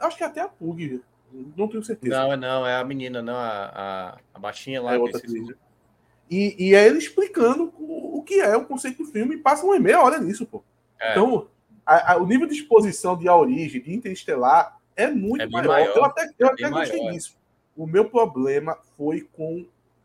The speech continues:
Speaker 1: as cenas muito, mu-, mu-, muito curtas, muito curta, negócio de dez segundos, quinze segundos, pula pra outra, pula pra outra. Você não conseguia ter paz de ver um diálogo entre duas pessoas, pô.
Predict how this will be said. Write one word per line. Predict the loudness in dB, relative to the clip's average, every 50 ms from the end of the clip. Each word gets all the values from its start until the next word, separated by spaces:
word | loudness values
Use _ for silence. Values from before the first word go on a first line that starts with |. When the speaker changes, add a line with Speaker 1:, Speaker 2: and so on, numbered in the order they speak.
| _ _
Speaker 1:
as | 0 0 0 0
cenas | -4 -6 -4 -2 0 0 0 -2
muito, | -4 -6 -8 -8 -8 -10 -14 -18 _ _ _
mu-, | -12 -10 -10 -10 -12
mu-, | -14 -14 -10 -8
muito | -6 -6 -6 -8
curtas, | -8 -6 -6 -4 -4 -4 -6 -6 -8 _ _ _ _ _ _ -8
muito | -6 -6 -6 -8
curta, | -10 -10 -8 -8 -6 -4
negócio | -4 -4 -4 -6 -6 -4
de |
dez | -4 -2 -2 -4
segundos, | -6 -6 -6 -6 -6 -8 -8 -8
quinze | -6 -6 -4 -4
segundos, | -6 -6 -4 -2 -4 -4 -4 -6
pula | -8 -8 -6
pra | -2 2 2
outra, | 2 2 0 -4
pula | -8 -8 -4
pra | 4 6
outra. | 6 6 6 4 -4 _ _ _ _ _ -2
Você | 0 0 0 -2 -4
não | -6 -6
conseguia | -6 -6 -6 -6 -6 -6 -6 -6
ter | -6 -8 -8
paz | 0 _ 8 10 10 10 8 6 2
de | -2 -4
ver | 0 0 0
um | 0 0 0
diálogo | 2 4 6 8 8 8 6 4 0
entre | -4 -6 -8
duas | -8 -8 -8 -10
pessoas, | -12 -14 -10 -6 -6 -6 -6
pô. | -6 -8 -12